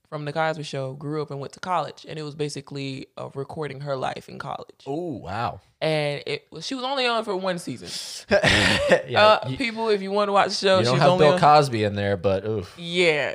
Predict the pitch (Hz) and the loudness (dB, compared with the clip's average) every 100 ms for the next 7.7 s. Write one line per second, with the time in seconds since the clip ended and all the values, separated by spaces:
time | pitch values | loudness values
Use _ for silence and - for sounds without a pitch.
0 | - 190 226 220 - 175 185 - - 104 | -8 -8 -6 -6 -2 0 0 0 -2 -2
1 | 170 165 160 151 - - 175 160 175 156 | -2 -2 -2 -6 -8 -4 -2 0 0 2
2 | 127 - 151 123 - - - 165 165 165 | 6 6 6 2 0 -4 2 4 6 8
3 | 160 - 427 - 170 156 151 151 151 147 | 6 6 2 4 4 6 4 2 2 2
4 | 147 - _ - - - 180 180 185 185 | 0 -4 _ -16 -14 -2 2 4 2 0
5 | - 220 262 226 202 180 - 156 160 160 | -2 -2 0 0 2 0 -2 -2 0 -2
6 | 156 - 156 165 - 165 165 151 - 180 | -2 -2 -2 -2 -4 -4 -4 -6 -6 -10
7 | - 175 160 156 151 - | -8 -10 -8 -6 -6 -8